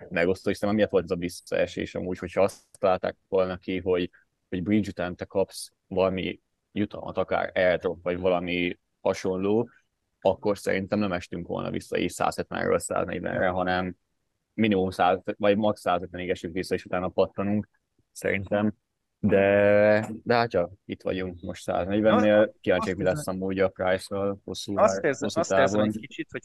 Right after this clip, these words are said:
Speaker 2: Frank, Frank átesett már abba a, a,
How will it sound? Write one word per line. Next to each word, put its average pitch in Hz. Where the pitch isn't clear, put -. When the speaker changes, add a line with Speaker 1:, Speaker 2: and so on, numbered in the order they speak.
Speaker 2:
Frank, 143
Frank 135
átesett 139
már 117
abba 113
a, 131
a, 117